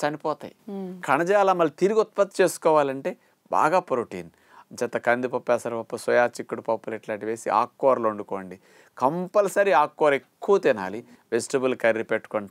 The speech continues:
Speaker 1: చప్పగా పెట్టుకుని కూరలు, అన్నం అట్లా తీసుకుని కొంచెం పెరుగు వాడుకోవచ్చు అనమాట.
Speaker 2: మ్మ్.
Speaker 1: భోజనం ఎట్లా అయితే బాగుంటుంది.
Speaker 2: ఓకే.
Speaker 1: సాయంకాలం పూట అండి కంపల్సరీ ఒక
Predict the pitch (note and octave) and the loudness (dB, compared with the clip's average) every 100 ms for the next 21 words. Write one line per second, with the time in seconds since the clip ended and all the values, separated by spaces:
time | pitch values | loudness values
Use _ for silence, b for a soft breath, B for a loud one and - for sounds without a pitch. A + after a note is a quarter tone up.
0 | A2 G2+ A2 A2+ G#2+ G#2 - B2 G3 b | -2 0 0 0 -2 -4 -8 -12 -12 b
1 | b - B2 A#2+ A#2 A#2 A2 A2 A2+ G#2+ | b 0 2 4 4 2 2 -2 -4 -6
2 | - G#2+ A2+ A2 - F3 C3+ A2+ B2 A2+ | -6 -6 -6 -8 -6 0 0 0 -2 -2
3 | F#2+ F2 E2 C#2+ - D#2 D2+ - - - | -2 -2 -4 -4 -8 -18 -16 -18 -18 -20
4 | - - - G#3 G3 F#3+ F3+ A2 A#2 A2+ | -20 -20 -6 -4 -4 -6 -4 0 2 0
5 | A2 G#2 G#2 G#2 D#3+ C3+ F#2 D#2 - _ | -4 -4 -2 0 0 -2 -4 -6 -18 _
6 | _ - G3+ F#3+ - F3 _ _ - - | _ -14 -14 -14 -16 -20 _ _ -10 2
7 | A#2+ D3 C#3 D3 C3+ C3+ B2 B2 A#2+ C3+ | 2 2 2 2 2 0 0 0 -2 -4
8 | D#3+ G#2 _ b b b - A#2+ C#3+ C#3 | -4 -8 _ b b b -2 -2 0 0
9 | E3 C#3+ D3+ D3 | 0 2 2 2